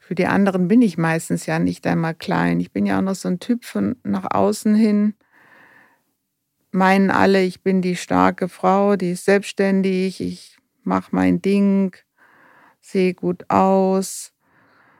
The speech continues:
So empfinden die anderen, selbst Freundinnen von mir, so würden die mich beschreiben, schon als Kumpel und immer für alles da.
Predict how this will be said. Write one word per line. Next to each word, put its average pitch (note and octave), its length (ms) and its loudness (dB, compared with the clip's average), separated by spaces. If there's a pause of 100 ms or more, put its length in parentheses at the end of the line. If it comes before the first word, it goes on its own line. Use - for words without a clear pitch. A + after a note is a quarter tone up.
(1300)
So F#3+ 160 2
empfinden G3 560 4
die F3+ 120 4
anderen, F3+ 760 2 (240)
selbst - 440 -4
Freundinnen G3 680 2
von F3+ 320 -2
mir, F3+ 400 -2 (1300)
so - 280 -6
würden F#3+ 420 2
die F#3 100 0
mich F#3 280 -2
beschreiben, F3+ 840 2 (200)
schon G3+ 260 -2
als - 360 -8
Kumpel G#3+ 720 4
und F#3+ 180 -2
immer F#3+ 260 -2
für F#3+ 180 -2
alles F3+ 360 -2
da. G#3 440 2